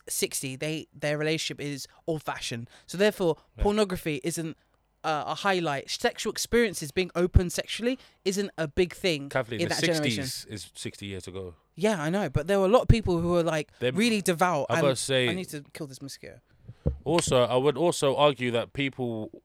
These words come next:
Speaker 2: are more conservative sexually now than then.
Speaker 1: No, I wouldn't at
Speaker 2: To a
Speaker 1: all,
Speaker 2: certain
Speaker 1: Alex.
Speaker 2: degree.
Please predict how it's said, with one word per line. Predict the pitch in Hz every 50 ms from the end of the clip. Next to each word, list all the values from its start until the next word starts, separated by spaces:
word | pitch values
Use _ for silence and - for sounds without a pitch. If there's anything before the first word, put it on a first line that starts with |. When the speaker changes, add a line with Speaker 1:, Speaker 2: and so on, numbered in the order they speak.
| _
Speaker 2:
are | - 101 107 107 107 104 104 101
more | 101 110 110 107 104 -
conservative | - - 98 - - 107 101 98 95 92
sexually | - - 98 - - - 95 98 98
now | 95 98 98 98 95 90
than | 85 92 92 92 92
then. | 95 92 90 87 85 _ _ _ _ _ _ _ _ -
Speaker 1:
No, | - 165 160 156 151 151
I |
wouldn't | 147 147 147 143 135 135
at | 127
Speaker 2:
To | -
a | 151
Speaker 1:
all, | 135
Speaker 2:
certain | 110 104 98 101
Speaker 1:
Alex. | - 98 101 98
Speaker 2:
degree. | 95 95 85